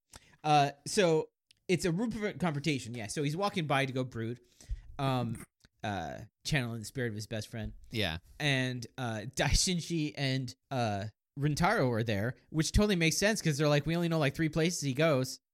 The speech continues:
Speaker 1: and this is one." 'Cause Rintaro's been here and he made the promise, so he's just like, "He'll probably come here, so we'll just wait here and ambush him. Forget his house or the magical portal that he has access to. Let's just come here to this third location." <laughs> I think what the idea is, is that, uh,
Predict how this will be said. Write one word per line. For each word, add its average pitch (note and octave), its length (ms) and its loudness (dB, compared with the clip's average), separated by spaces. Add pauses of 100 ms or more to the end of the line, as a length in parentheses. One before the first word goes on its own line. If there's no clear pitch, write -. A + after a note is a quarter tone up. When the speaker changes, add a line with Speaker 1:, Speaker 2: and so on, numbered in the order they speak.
(120)
Speaker 1:
and C#3 140 0
this D#3 100 2
is D3 100 0
one." B2 380 -2
'Cause D#3 160 0
Rintaro's D3+ 520 2
been A2+ 160 -2
here A#2+ 260 -2
and A#2+ 120 -4
he A#2+ 200 -4 (200)
made A2 160 -6
the - 80 -6
promise, G#2+ 460 -4
so A#2 140 -6
he's A2 140 -6
just A2+ 180 -8
like, G#2+ 160 -8
"He'll A2+ 100 -8
probably A2+ 280 -6
come A#2+ 260 -6
here, - 220 -10
so - 120 -10
we'll C3 120 -10
just - 180 -10
wait G#2+ 180 -6
here A#3 180 -10 (220)
and A2+ 100 -10
ambush B2 300 -6
him. - 140 -16 (100)
Forget D#3 160 -4
his C3+ 140 -4
house A#2+ 400 -6 (160)
or C3 120 -4
the A2 100 -6
magical A#2+ 420 -4
portal A#2+ 300 -4
that G#2+ 120 -6
he G#2+ 60 -8
has G2+ 160 -8
access G#2 320 -8
to. F#2+ 200 -10
Let's A2 200 -8
just A#2+ 160 -10
come G#2 160 -8
here C3 120 -4
to C3 120 -6
this G2 160 -10
third F3 180 -12
location." - 440 -14
<laughs> - 40 -20 (1400)
I D3 80 0
think G#3+ 340 -6
what E3+ 140 -4
the D#3+ 100 0
idea C3+ 380 0
is, G#2+ 180 -6
is G#2 140 -10
that, G2+ 220 -6 (180)
uh, G2+ 240 -4